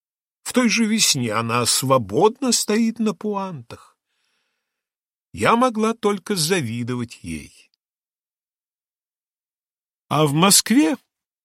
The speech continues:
где снова продолжались съёмки в ледяных мосфильмовских павильонах, я нарисовала для Любочки картину,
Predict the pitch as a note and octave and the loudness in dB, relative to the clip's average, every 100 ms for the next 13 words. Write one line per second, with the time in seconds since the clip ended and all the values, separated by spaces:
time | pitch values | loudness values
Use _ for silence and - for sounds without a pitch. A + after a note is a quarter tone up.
0 | _ _ _ F#2 G#2 C#3 - D#3 C#3 A#2+ | _ _ _ -10 -4 -4 0 0 0 0
1 | A#2 G#2 B2 A#2 A#2 A#2+ A#2 G#2 - - | -4 -6 -8 -6 -4 -4 -4 -2 -2 0
2 | B2+ B2 B2+ B2+ C3 A2+ A#2+ B2+ C3 B2+ | -2 -2 -4 -6 -6 -4 -4 -2 -2 -4
3 | A#2 - A#2 A2 - A#2+ G#2 G2+ - - | -6 -10 -8 -8 -8 -8 -10 -12 -12 -12
4 | G#2+ A#2 A2 A2+ D3 B3 C4 B3 _ _ | -12 -10 -8 -6 -4 -4 -4 -8 _ _
5 | _ _ _ _ _ _ _ _ _ _ | _ _ _ _ _ _ _ _ _ _
6 | _ - F3 C4 C#4 C4+ - G#3+ D#3+ F3 | _ 2 4 6 4 4 4 2 4 4
7 | A3 A3+ F#3+ D#3 C3+ G3+ G#3+ - - G#3+ | 4 0 2 2 4 2 -2 -4 -6 -6
8 | - A2 - - G2 E2+ E2 F#2 | -2 -2 -2 -6 -6 -8 -12 -16